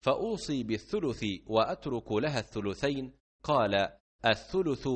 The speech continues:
والثلث كثير." ثم وضع يده على جبهته، ثم مسح يده على وجهي وبطني،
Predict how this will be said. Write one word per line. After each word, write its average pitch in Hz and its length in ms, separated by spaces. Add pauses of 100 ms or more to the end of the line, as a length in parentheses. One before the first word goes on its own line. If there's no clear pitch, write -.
(320)
والثلث 117 640
كثير." 127 640 (320)
ثم 117 260
وضع 127 440
يده 160 320 (120)
على 104 360
جبهته، 104 540 (280)
ثم 110 240
مسح 120 480
يده 127 400
على 101 400
وجهي 110 480
وبطني، 110 680